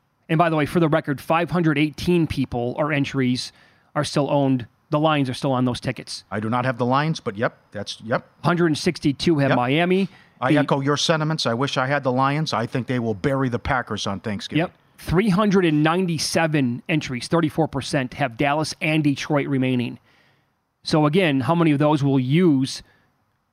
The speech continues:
Speaker 1: Dallas this week and save Detroit? And then Dallas, Detroit, Miami
Speaker 2: Well,
Speaker 1: remaining, nineteen entries still.
Speaker 2: I'm also thinking from a strategy standpoint. You know, like the Joker, I, I Agent of Chaos and, and root.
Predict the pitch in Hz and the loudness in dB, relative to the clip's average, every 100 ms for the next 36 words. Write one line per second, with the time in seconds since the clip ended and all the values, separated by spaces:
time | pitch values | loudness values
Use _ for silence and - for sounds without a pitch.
0 | _ _ - 165 147 - 190 - 139 127 | _ _ 0 0 -2 0 0 0 0 0
1 | 131 - 147 131 120 - 160 131 - - | 0 0 0 0 -4 0 0 0 -6 -20
2 | _ _ _ _ _ _ - 151 156 147 | _ _ _ _ _ _ -4 2 2 2
3 | 135 127 175 170 170 - 160 - 170 147 | -2 -2 0 2 0 0 -2 0 0 0
4 | 135 147 185 160 147 139 135 135 127 143 | 2 2 4 4 4 2 2 4 4 2
5 | 165 185 - - 165 143 139 127 123 - | 2 -4 -8 -2 0 0 -2 -8 -16 -14
6 | 127 131 _ - 170 240 294 175 - 170 | -12 -14 _ -2 2 2 2 -2 -2 -4
7 | 160 135 147 123 - - 156 226 117 107 | -4 -4 -2 -2 -4 -2 -2 -2 -4 -6
8 | 98 - 104 90 - 95 92 _ _ _ | -6 -6 -6 -8 -12 -14 -14 _ _ _
9 | _ _ _ _ _ _ _ _ _ _ | _ _ _ _ _ _ _ _ _ _
10 | _ _ _ _ 143 127 139 139 120 127 | _ _ _ _ -4 0 0 -2 -4 0
11 | 185 214 104 104 117 127 123 123 113 - | 0 0 -6 -4 -6 -6 -4 -6 -6 -16
12 | _ 143 135 139 127 175 202 76 - - | _ -6 -4 -6 -6 -6 -6 -6 -6 -8
13 | - 120 117 131 113 151 | -6 -8 -2 -2 0 -2